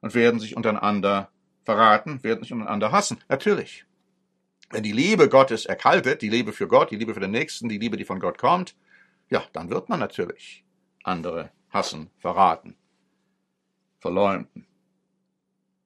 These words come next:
Die Hoffnung für alle, die schreibt hier, „Von deiner anfänglichen Liebe ist nicht mehr viel übrig.“ Ich kann das auch sagen,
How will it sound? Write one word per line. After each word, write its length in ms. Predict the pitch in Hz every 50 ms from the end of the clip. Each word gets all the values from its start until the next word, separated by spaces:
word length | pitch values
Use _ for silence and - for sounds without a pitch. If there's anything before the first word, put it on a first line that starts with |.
| _ _ _ _ _ _ _ _ _ _ _ _ _ _ _ _ _ _ _ _ _ _ _ _ _ _ _ _ _ _ _ _ - 113
Die 200 | 120 117 113 101
Hoffnung 420 | 156 185 180 - 175 160 156 139
für 180 | - - 123 -
alle, 380 | 147 160 120 107 131 190 196 _ _ _ _ _ _ _ _ _ _ _ -
die 80 | 120
schreibt 360 | - - 110 120 127 127 127 -
hier, 400 | 127 127 127 127 127 131 131 _ _ _ _ _ _ _ _ _ _ _ _ _ _ _ _ _
„Von 160 | - 131 123 117
deiner 460 | 131 131 131 127 123 120 117 110 - _ _
anfänglichen 800 | - 180 208 233 - - 151 131 127 123 117 113 - 123 113 104
Liebe 540 | 101 107 180 202 160 104 113 117 123 139 135 _ _ _ _ _ _ _ _ _ _
ist 200 | - - - -
nicht 160 | 143 143 - -
mehr 160 | - - 190
viel 240 | - - 185 170 -
übrig.“ 420 | 214 214 - - - - _ _ _ _ _ _ _ _ _ _ _ _ _ _ _ _ _ _ _ _ _ _ _ _ _ _ _ _ _ _ - - _ -
Ich 100 | - -
kann 140 | 147 135
das 140 | 131 139 135
auch 180 | 101 151 170 -
sagen, 320 | - 139 104 82 - -